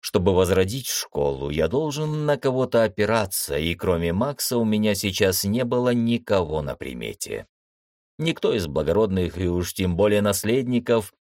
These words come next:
какими были те же Мария с Еленой, быть такой опорой никак не могли.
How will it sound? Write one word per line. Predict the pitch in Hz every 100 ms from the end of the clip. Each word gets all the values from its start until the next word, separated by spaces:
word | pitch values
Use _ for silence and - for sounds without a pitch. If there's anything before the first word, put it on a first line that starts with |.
| _
какими | 147 139 131 123
были | 101 110 110 107
те | 101 95
же | 95
Мария | 90 90 90 85
с | 82 -
Еленой, | 87 85 101 123 135 127 127 - _ _
быть | 101 135 180 _
такой | - 147 - 143
опорой | 127 120 _ 80 80 90 92
никак | 87 85 82 - 82 -
не | 78
могли. | 69 65 60 58 57